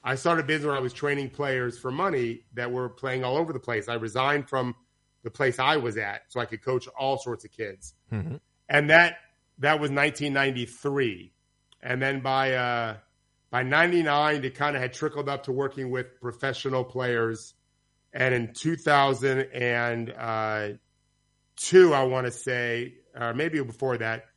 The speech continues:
Speaker 1: I had my first players drafted. I had a couple players drafted.
Speaker 2: Mm-hmm.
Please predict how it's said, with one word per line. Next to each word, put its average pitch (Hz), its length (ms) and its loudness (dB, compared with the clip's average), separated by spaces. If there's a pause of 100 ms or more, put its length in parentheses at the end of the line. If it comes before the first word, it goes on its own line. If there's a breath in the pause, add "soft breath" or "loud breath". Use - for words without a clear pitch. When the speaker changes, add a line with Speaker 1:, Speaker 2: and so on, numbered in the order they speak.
(200)
Speaker 1:
I 113 100 -6
had 139 200 4
my 131 120 -2
first 135 360 0
players 120 320 -2
drafted. 131 760 -2 (140)
I 131 60 -6
had 123 80 -2
a - 20 -10
couple 139 240 -2
players 131 300 -2
drafted. 120 640 -4 (180)
Speaker 2:
Mm-hmm. 98 260 -8